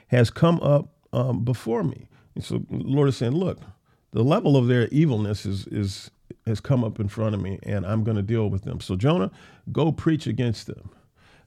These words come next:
Then it says, "Jonah got up to flee to Tarshish, Tarshish, uh, from the Lord's presence. He went down to Joppa and found a ship going to Tarshish. He paid the fare and went down into,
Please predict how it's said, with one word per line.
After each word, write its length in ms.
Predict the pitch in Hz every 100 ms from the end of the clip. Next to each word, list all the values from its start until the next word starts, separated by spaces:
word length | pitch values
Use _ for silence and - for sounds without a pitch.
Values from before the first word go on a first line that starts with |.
| -
Then 140 | 185
it 120 | 202
says, 340 | - 113 113 110
"Jonah 340 | 113 165 151
got 280 | 113 131 104
up 200 | 113 -
to 100 | 135
flee 420 | - - 208 254
to 160 | 233 190
Tarshish, 720 | - 175 175 - 120 - - _ _ _
Tarshish, 680 | - 170 - - 139 135 - - _ _ -
uh, 160 | 123
from 260 | 113 143 135
the 60 |
Lord's 300 | 127 135 113
presence. 480 | - 196 147 101 78 - _ _ _ _ _ _ _ _ _ -
He 120 | 127
went 260 | 185 214
down 260 | 165 160 156
to 120 | 135
Joppa 480 | 117 135 135 101 110 - -
and 140 | 110
found 240 | 139 120
a 40 | 110
ship 320 | - 190 -
going 220 | 139 135
to 80 | 117
Tarshish. 640 | 117 107 107 160 131 113 - - _
He 160 | 120
paid 360 | 113 175 220 180
the 80 | 147
fare 380 | - 143 139 127
and 220 | 113 123
went 180 | 165 127
down 320 | 131 123 120
into, 580 | 160 175 - 147 139